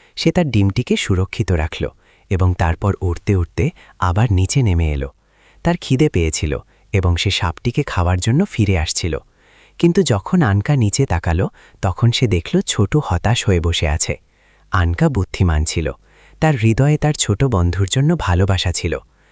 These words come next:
"আমার বন্ধু চিন্তিত, হয়তো তার আমার সাহায্যের প্রয়োজন।" আনকা নিচে নামল, ছোটুর সামনে এসে দাঁড়ালো। ছোটু মাথা তুলল। "আনকা,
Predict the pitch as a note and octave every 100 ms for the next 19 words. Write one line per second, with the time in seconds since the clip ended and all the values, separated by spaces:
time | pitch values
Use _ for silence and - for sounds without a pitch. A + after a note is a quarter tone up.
0 | _ _ _ - F#2 F#2+ B2 G#2 F#2 F2+
1 | C3+ G2+ F2 E2 - D2 _ _ _ -
2 | F#2+ E2 G2 G#2+ B2+ F#2+ G2 C#3 A#2 G2
3 | F#2+ B2+ - F2+ D2+ D2+ C#2+ - _ _
4 | - - - C3+ C#3+ D3+ F#3 C#3+ - G2
5 | E2 D#2+ D2 - _ _ _ - G#2+ C3
6 | - F#2 F2 G#2 F2+ - D#3 E2+ E2+ D2+
7 | - _ _ _ _ - A2 E3 C3+ F#2
8 | - - F#2 C#2+ - _ _ _ _ _
9 | F2+ E2+ E2